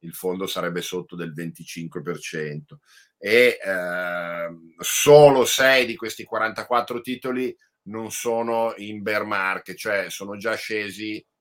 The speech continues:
i, tutti gli altri trentotto del venti per cento almeno, no? Perché la definizione di entrare in bear market è quando vai sotto almeno del venti per cento.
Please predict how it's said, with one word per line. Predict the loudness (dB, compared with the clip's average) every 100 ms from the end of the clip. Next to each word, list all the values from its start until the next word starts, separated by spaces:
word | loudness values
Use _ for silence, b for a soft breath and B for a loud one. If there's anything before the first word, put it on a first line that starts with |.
| _ _ -16
i, | -16 -14
tutti | -16 -14 -12 -2
gli | 4
altri | 6 4 0 -12
trentotto | -8 -8 -6 -2 0 -2 -6 -4 -2 -4
del | -4 -4 -4 -2 -2 -2 -4
venti | -8 -8 -12
per | -10 -10
cento | -8 -8 -8 -6
almeno, | -6 -6 -10 -10 -10
no? | -10 -10
Perché | -14 -12
la | -12
definizione | -12 -12 -12 -8 -8 -6
di | -8
entrare | -8 -4 -4 -4
in | -6
bear | -6
market | -4 -2 -4 -6 -14
è | -14
quando | -14 -10 -10
vai | -10
sotto | -10 -12 -12 -10
almeno | -10 -10 -10 -10
del | -12
venti | -12 -16 -16
per | -18 -16
cento. | -18 -18